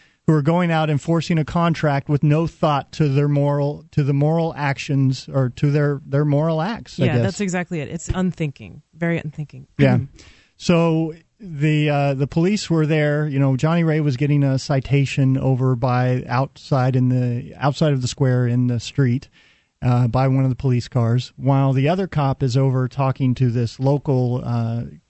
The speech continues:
Speaker 1: uh, Keene resident or person, uh, Heike, who is talking to them about, you know, "What are you doing? Th-, there's no victim here. You're the one creating the disturbance.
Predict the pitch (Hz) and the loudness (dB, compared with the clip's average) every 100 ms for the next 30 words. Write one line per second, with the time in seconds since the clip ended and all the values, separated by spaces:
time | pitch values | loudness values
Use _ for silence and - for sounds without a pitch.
0 | - 156 131 123 113 151 139 131 117 - | -16 -2 2 2 2 2 4 2 -2 -12
1 | - - - 135 135 131 131 120 123 123 | -20 -20 -20 -12 -4 0 0 0 0 0
2 | 117 - 139 - 120 139 - - _ - | -4 0 0 2 0 -2 -8 -20 _ -6
3 | 123 123 120 160 185 131 127 135 139 131 | -2 2 2 0 0 0 0 2 2 0
4 | 131 135 123 - _ - 165 160 160 135 | 0 0 -2 -6 _ -4 -2 0 0 2
5 | 135 135 131 127 127 - 127 120 147 160 | 2 2 0 0 -2 -4 -4 -2 0 2
6 | 151 143 143 117 113 127 131 147 135 135 | 0 0 0 0 -4 -6 -10 -10 -2 0
7 | 131 151 135 156 - 139 120 123 120 120 | 2 0 0 -2 0 0 2 2 0 -4
8 | - 139 170 151 147 139 135 - 139 139 | 0 2 2 2 2 2 0 0 -2 0
9 | 139 135 123 135 - 143 139 127 123 - | 0 0 0 -4 0 0 2 0 -4 -8